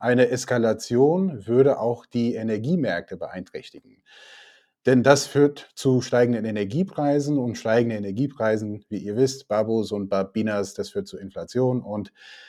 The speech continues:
das bedeutet für die Zinsthematik, wir müssen noch warten.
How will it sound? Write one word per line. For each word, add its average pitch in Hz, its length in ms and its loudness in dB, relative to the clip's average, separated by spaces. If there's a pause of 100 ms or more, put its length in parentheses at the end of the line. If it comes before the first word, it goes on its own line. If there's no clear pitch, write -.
(180)
das 151 220 6
bedeutet 151 520 8
für - 260 -4
die 117 400 -2
Zinsthematik, 110 1300 -2
wir 101 100 -2
müssen 95 480 -6 (140)
noch 87 320 -6 (260)
warten. 85 720 -6